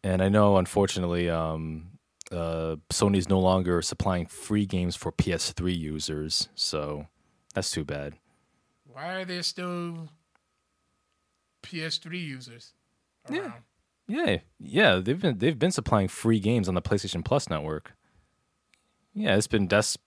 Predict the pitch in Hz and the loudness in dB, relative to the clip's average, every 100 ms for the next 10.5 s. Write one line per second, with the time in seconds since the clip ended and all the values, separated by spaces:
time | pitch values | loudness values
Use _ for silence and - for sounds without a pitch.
0 | - 95 104 - 104 98 90 92 95 90 | -10 0 0 2 2 4 2 2 2 2
1 | 90 85 82 - _ _ - 98 85 80 | 2 2 0 -4 _ _ -2 2 2 0
2 | - _ _ - 107 107 104 104 - 90 | -8 _ _ -20 2 4 6 6 4 2
3 | 98 90 - 82 107 90 80 80 - 95 | 2 0 -2 -2 0 0 -2 -4 -2 -2
4 | 101 82 90 - _ _ _ _ _ _ | 0 -2 -6 -10 _ _ _ _ _ _
5 | _ _ _ _ _ _ _ _ - - | _ _ _ _ _ _ _ _ -12 -6
6 | 185 190 185 185 180 190 175 165 156 196 | -4 -4 -4 -6 -2 0 0 0 0 0
7 | 147 107 - _ _ - 180 269 359 415 | -4 -8 -14 _ _ 2 6 8 10 12
8 | 101 82 82 _ _ _ _ _ _ _ | 10 8 0 _ _ _ _ _ _ _
9 | - 233 294 - 262 247 240 - 233 220 | 2 4 4 4 4 6 6 6 6 4
10 | - 214 226 95 | 2 0 2 2